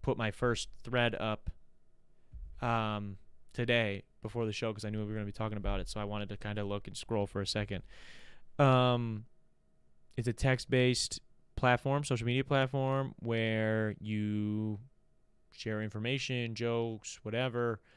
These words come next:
uh, that operates very similar to the way Twitter did, uh, does. And it's from Meta.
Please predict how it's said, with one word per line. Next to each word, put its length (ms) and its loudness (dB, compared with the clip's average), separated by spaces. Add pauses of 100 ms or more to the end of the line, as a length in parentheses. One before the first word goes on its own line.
(380)
uh, 280 2
that 140 0
operates 460 0 (400)
very 420 2
similar 520 0
to 100 -6
the 100 0
way 520 2
Twitter 580 0
did, 360 -4 (600)
uh, 120 -6 (120)
does. 520 -4 (1080)
And 220 -2
it's 100 -8
from 180 -4
Meta. 280 -4